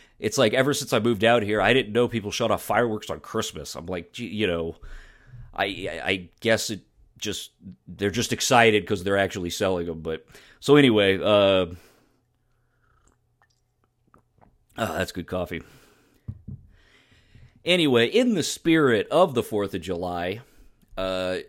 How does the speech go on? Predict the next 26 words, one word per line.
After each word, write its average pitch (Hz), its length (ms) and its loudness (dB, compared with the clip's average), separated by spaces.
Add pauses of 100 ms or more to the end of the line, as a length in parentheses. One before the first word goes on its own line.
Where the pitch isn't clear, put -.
(140)
what's 143 280 -4
more 131 240 2
American 120 720 2
than 80 100 -8
shameless 123 500 0
self-promotion? 92 800 -4
So 95 240 -4
I 104 60 4
wanted 120 340 0
to 107 80 -4
end 104 180 -2
this 101 140 -6
episode 95 600 -4 (500)
just 131 220 -6
saying 117 320 2
that 95 220 -2
I 139 260 4
have 131 220 2
a 95 120 -2
very 135 580 0 (300)
big 135 340 -2
July 98 400 0
coming 95 380 -4
up 92 140 -4
here. 95 360 -8 (480)
Uh, 85 480 -2